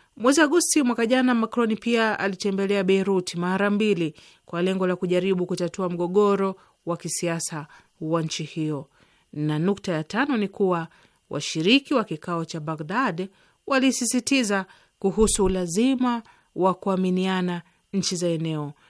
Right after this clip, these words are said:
na kuwepo mazungumzo ili kupunguza hitilafu. Wakati huo huo, Fuad Hussein, waziri wa mambo ya nje wa Iraki, amesema Syria haikualikwa katika kikao hicho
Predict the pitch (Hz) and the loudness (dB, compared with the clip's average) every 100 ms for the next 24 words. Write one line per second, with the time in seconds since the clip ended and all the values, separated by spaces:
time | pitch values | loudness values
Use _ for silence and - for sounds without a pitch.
0 | _ - 165 - 185 180 165 160 160 156 | _ -8 -8 -2 -2 -2 -6 -6 -6 -4
1 | 190 240 170 170 - _ _ _ _ 233 | 0 0 0 -2 -6 _ _ _ _ 2
2 | 233 226 220 180 185 175 165 156 147 - | 2 2 -2 -4 -6 -4 -6 -6 -8 -14
3 | _ - 160 180 156 135 - - 151 - | _ -14 -8 -6 -4 -8 -12 -12 -12 -12
4 | - _ _ - 185 208 247 247 240 277 | -20 _ _ -6 -2 2 4 6 6 6
5 | 359 320 226 - 247 302 320 254 214 - | 6 6 2 0 2 2 2 -4 -4 -2
6 | 202 156 151 - _ _ 175 180 277 277 | 0 -2 -6 -14 _ _ -2 2 4 4
7 | 214 202 196 185 185 180 170 170 165 156 | 2 2 0 0 0 0 -2 0 -2 -4
8 | 147 143 - _ - 151 165 - 190 175 | -10 -12 -18 _ -10 -6 -2 -2 -2 -2
9 | 151 - - 240 240 233 226 220 - - | -4 -4 0 2 4 4 2 0 -6 -20
10 | _ - 202 190 - 190 190 202 202 180 | _ -6 -2 -2 -2 -2 2 0 0 -6
11 | 170 - 165 156 147 135 147 262 - 214 | -6 -8 -8 -8 -10 -10 -4 -4 -2 -4